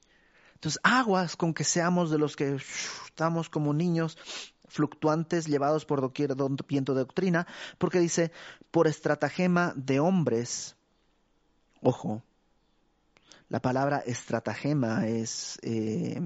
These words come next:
como trampa, "que para engañar emplean con astucia las artimañas del fraude,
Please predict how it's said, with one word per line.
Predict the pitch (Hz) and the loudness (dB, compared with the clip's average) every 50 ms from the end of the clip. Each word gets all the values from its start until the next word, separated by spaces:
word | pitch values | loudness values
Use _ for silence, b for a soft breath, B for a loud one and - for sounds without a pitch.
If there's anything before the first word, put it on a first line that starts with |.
| 107 - - B B B B B B B B B B B B - | -8 -10 -14 B B B B B B B B B B B B -4
como | - 117 120 117 | -2 0 0 0
trampa, | - - 117 143 175 175 - - 101 - - _ _ _ _ _ _ _ _ _ _ _ _ _ _ _ _ _ _ _ b b b b b b b b b b | 0 -2 0 0 0 0 -2 -4 -6 -6 -12 _ _ _ _ _ _ _ _ _ _ _ _ _ _ _ _ _ _ _ b b b b b b b b b b
"que | - 151 147 | 0 2 4
para | - 147 151 151 151 | 4 2 4 4 4
engañar | 151 147 147 143 135 147 151 165 190 196 139 - | 4 4 4 4 4 4 4 4 2 2 0 0
emplean | 143 139 139 135 - 156 160 165 165 165 156 | 0 0 0 0 0 2 2 4 4 2 0
con | - - 127 123 117 113 - - | 0 0 0 2 2 0 -2 -4
astucia | - 120 110 - - - - - 196 196 - - - 139 135 131 131 135 b b b b b b b b b | -4 -4 -4 -2 -4 -6 -4 -2 -2 -2 -2 -2 -2 0 0 0 0 -2 b b b b b b b b b
las | b - 123 123 117 - - | b -4 -2 -2 -2 -2 -2
artimañas | 127 123 - - 120 117 127 131 139 135 127 127 120 117 113 175 156 | -2 -2 -2 -4 -2 0 2 2 2 2 2 2 0 0 -2 -4 -2
del | 117 113 113 110 113 117 110 - _ | -2 0 0 0 0 -2 -4 -6 _
fraude, | - - - - - - 208 110 123 113 - - - | -16 -18 -10 -4 -2 -2 -2 -2 -4 -6 -8 -12 -20